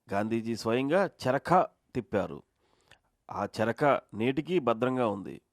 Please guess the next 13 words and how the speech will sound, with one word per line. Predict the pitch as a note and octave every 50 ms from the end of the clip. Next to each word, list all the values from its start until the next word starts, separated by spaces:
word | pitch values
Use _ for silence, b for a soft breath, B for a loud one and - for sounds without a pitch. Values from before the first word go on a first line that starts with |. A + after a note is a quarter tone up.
| _ _ _ _ _ -
రెండోసారి | F#2+ F#2+ G2 A2 A#2 A#2 A2 A#2+ A#2+ A#2 A#2 A#2 G#2+ E2+ -
హరిజనోద్యమంలో | - G#2+ A#2+ B2+ D3+ D3+ D#3 D#3 C#3+ D3 D3+ D#3 D3+ D3+ D3 D3 D3+ D3+
భాగంగా | C#3 C3+ C3+ C#3 D3 D#3+ E3 F3 G3+ G#3 E3+
తలపెట్టిన | B2+ - _ - B2 B2+ A#2+ C3 A#2+ B2 B2 B2
ప్ర-, | A#2 A2 - - A2+ A#2 A#2
పర్యటనలో | - - A2+ A#2 A#2+ C3 C3 A#2+ C3 C3 C3 C#3 C3
పంతొమ్మిది | A#2 A2+ G#2+ A2 A2 A#2 A#2 A#2+ A#2+ A#2+
వందల | A#2 A#2 A#2 A2+
ముప్పై | A2 A2 A2 - - D3+ D3+
మూడు | D3 D#3 D#3 D#3 E3
డిసెంబర్ | D3+ B2+ A2+ - B2 A2 A2 G#2+ G2+ G#2
ఇరవై | F#2+ D#2+ F#2+ G2+ A2 A#2+ A#2+
ఐదవన | B2 B2 A#2+ A#2+ B2 B2+ C3+ C3